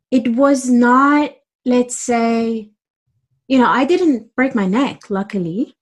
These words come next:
but I must have hurt my neck quite strongly. And, um,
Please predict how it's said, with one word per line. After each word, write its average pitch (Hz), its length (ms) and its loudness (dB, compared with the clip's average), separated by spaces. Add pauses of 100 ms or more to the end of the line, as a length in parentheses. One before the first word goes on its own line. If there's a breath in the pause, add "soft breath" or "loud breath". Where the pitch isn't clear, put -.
(280)
but 214 260 -2 (120)
I 220 200 0
must 233 340 0
have 262 160 -6
hurt - 500 -2
my 180 200 -6
neck 165 340 -10 (400)
quite 180 280 -6
strongly. 180 640 -10 (600 loud breath)
And, 214 460 2
um, 208 540 0